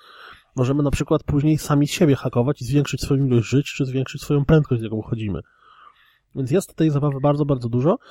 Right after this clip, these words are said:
Jest to ukryte dużo jakichś takich smaczków czy dowcipów skierowanych generalnie w stosunku do... No, jak to w grach Double Fine.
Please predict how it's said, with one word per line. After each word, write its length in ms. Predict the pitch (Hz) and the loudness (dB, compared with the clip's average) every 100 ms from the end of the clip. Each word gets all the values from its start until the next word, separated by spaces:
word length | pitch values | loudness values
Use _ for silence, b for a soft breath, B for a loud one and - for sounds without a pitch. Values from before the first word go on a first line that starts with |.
| B B | B B
Jest 180 | - 202 | 0 4
to 60 | 180 | 4
ukryte 280 | 165 185 170 | 4 0 2
dużo 160 | 170 | 2
jakichś 200 | 160 - | 2 -2
takich 240 | - - - | -12 -10 -2
smaczków 360 | 156 151 147 | 0 0 -4
czy 100 | - | 0
dowcipów 420 | 147 - 151 143 | 0 0 -2 -2
skierowanych 460 | 131 131 127 127 123 | -4 -4 -2 -4 -4
generalnie 360 | 131 123 123 127 | -2 -2 -2 -4
w 40 | |
stosunku 360 | 135 - 127 131 | -6 -6 -6 -4
do... 60 | |
No, 200 | 139 233 | -2 2
jak 160 | 208 196 | 0 2
to 80 | 185 | 2
w 40 | |
grach 180 | 175 160 | 4 4
Double 220 | 160 110 | 2 2
Fine. 240 | - 90 | -2 -12